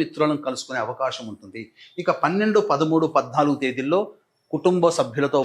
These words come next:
వాగ్వివాదాలు పెరుగుతాయి, ఖర్చులు అధికమవుతాయి, మనశ్శాంతి లోపిస్తుంది. ముఖ్యంగా పెట్టిన పెట్టుబడులు మీకు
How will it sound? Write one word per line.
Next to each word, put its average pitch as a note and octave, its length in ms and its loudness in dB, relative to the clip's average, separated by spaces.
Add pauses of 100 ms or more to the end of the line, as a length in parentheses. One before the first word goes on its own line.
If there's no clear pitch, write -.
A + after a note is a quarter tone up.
వాగ్వివాదాలు C#3+ 800 4
పెరుగుతాయి, A#2+ 380 -4 (180)
ఖర్చులు G3+ 420 0
అధికమవుతాయి, C3 720 0 (160)
మనశ్శాంతి F3 640 -4
లోపిస్తుంది. C3+ 440 -8 (100)
ముఖ్యంగా F#3 420 0 (460)
పెట్టిన F3+ 300 2 (100)
పెట్టుబడులు F#3 560 4 (120)
మీకు C#3+ 300 4